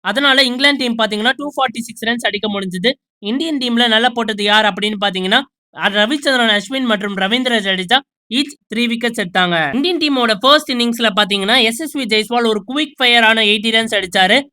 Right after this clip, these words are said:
கே எல் ராகுல் பாத்தீங்கன்னா, அருமையா ஆடினாரு, எயிட்டி சிக்ஸ் ரன்ஸ் அடிச்சாரு. But தேவையில்லாத நேரத்துல பாத்தீங்கன்னா, கே எல் ராகுல் தூக்கி அடிச்சு அவுட் ஆனாரு. And ரவீந்திர ஜடேஜா பாத்தீங்கன்னா, எயிட்டி செவன் ரன்ஸ் அடிச்சாரு.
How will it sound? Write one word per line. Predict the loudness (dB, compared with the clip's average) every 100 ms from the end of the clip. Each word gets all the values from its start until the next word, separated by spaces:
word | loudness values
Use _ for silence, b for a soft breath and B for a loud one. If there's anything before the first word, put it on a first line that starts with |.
| _ 2
கே | 6
எல் | 6 6
ராகுல் | 4 2 2
பாத்தீங்கன்னா, | 0 2 4 6
அருமையா | 6 4 4
ஆடினாரு, | 4 4 2 4
எயிட்டி | 2 0 -4
சிக்ஸ் | -8 -6
ரன்ஸ் | -6 -4
அடிச்சாரு. | -4 0 2 2 0 _ -4
But | -2 2
தேவையில்லாத | 4 6 6 6 6
நேரத்துல | 6 4 4 0 0
பாத்தீங்கன்னா, | 2 0 0 2
கே | 4
எல் | 4 4
ராகுல் | 2 2 -2
தூக்கி | -4 0 0
அடிச்சு | 0 2
அவுட் | 2 2 2
ஆனாரு. | 4 4 2 0 _ -2
And | 0 2
ரவீந்திர | 2 2 2 2
ஜடேஜா | 4 4 4 2
பாத்தீங்கன்னா, | 2 -2 0 2
எயிட்டி | 2 0 -2
செவன் | -2 0 -4
ரன்ஸ் | -4 -6
அடிச்சாரு. | -4 0 0